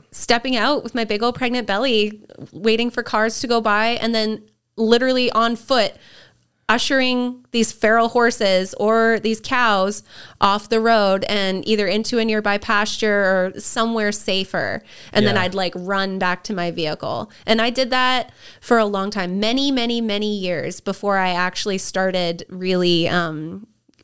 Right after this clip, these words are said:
Speaker 1: pushing it, right?
Speaker 2: Mm-hmm.
Speaker 1: And, um, I ended up reaching out to quite a few people in the horse community that were, were having issues about this too. And they were like, "You know, if you need help, like, we'll help you."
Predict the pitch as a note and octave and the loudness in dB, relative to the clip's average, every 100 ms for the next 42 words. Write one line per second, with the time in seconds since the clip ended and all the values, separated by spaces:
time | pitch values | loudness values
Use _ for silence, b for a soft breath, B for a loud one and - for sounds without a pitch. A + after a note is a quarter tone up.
0 | - A#3 A3+ D#4 B3 B2+ - F3 F#3+ C4+ | -2 0 2 0 -2 -2 -4 -4 -2 -4
1 | - B2 C3+ C#3 - - G#3+ G#3 G3+ G3+ | -4 -4 -2 -4 -6 -4 0 0 -2 -2
2 | G3+ F#3 F3 E3+ E3+ _ _ _ _ _ | 0 0 -2 -4 -8 _ _ _ _ _
3 | - - A3 G#3+ A3 G#3+ F#3 - _ _ | -12 -2 0 0 0 0 -2 -6 _ _
4 | - G#3+ A#3 A#3+ A3 G3 F#3+ G#3+ A3+ G3+ | -4 0 0 0 -2 -2 -4 -4 -2 -2
5 | G#3 G#3+ G#3 G#3+ G3+ G3 F#3+ F#3+ F#3+ - | -2 -6 -4 -4 -2 -2 -2 -4 -4 -6
6 | - F#3 F3+ F3 F3 F3 F3+ F3+ F3+ - | -8 -6 -6 -4 -2 -2 0 0 -2 -10
7 | _ _ _ - G3+ - G#3+ G3 F3+ F3 | _ _ _ -10 -8 -2 0 0 -2 -8
8 | - - - - G#3 A3+ A3 G#3 G#3 G3 | -12 -12 -10 -6 0 0 2 -2 -2 -4
9 | A#3 - D4 A#3+ F#3+ - G3 - - C#4+ | -4 -4 -4 -2 -4 -4 -6 -6 -4 -2
10 | D4+ A3+ G3 G3 G3 G#3+ G#3 G3 - A#3 | 0 0 -2 -2 -4 -4 -4 -4 0 2
11 | B3 G#3+ A3 A3 - F#3 F#3 G#3+ G3 A3+ | 2 0 -2 -2 -4 -6 -4 -4 -2 -4
12 | - - G#3+ | -8 -8 -10